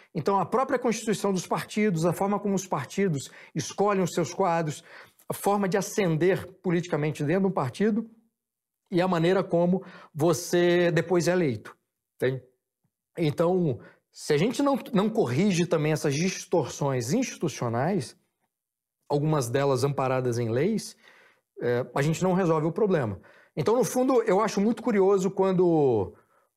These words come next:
alguém aparece ou alguém pergunta, seja uma pessoa conhecida ou uma pessoa desconhecida, não importa. Mas, assim, qual é o grande problema do Brasil? Essa é a primeira pergunta. Ou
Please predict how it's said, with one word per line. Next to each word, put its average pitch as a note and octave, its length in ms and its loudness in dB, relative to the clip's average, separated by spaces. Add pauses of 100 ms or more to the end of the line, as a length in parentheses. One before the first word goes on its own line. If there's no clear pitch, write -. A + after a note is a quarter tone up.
alguém E3 340 2
aparece D#3+ 680 -2 (280)
ou D#3 100 2
alguém D3+ 260 0
pergunta, B2+ 840 -2 (720)
seja G3 320 0
uma F#3+ 120 2
pessoa D#3 300 0
conhecida D#3+ 400 -2
ou D#3+ 40 2
uma C#3+ 60 -4
pessoa C3+ 220 -2
desconhecida, C#3+ 580 -2
não E3 120 2
importa. A#2 540 -2 (480)
Mas, C3+ 340 0
assim, C3 280 -2
qual A3+ 240 0
é - 20 2
o F3+ 60 0
grande F#3+ 320 0
problema C#3 420 -2
do B2+ 80 -2
Brasil? F#2+ 440 -2 (420)
Essa A#2+ 200 -4
é - 20 -2
a - 20 -4
primeira C3+ 300 -2
pergunta. A#2+ 520 -6 (760)
Ou A3+ 500 0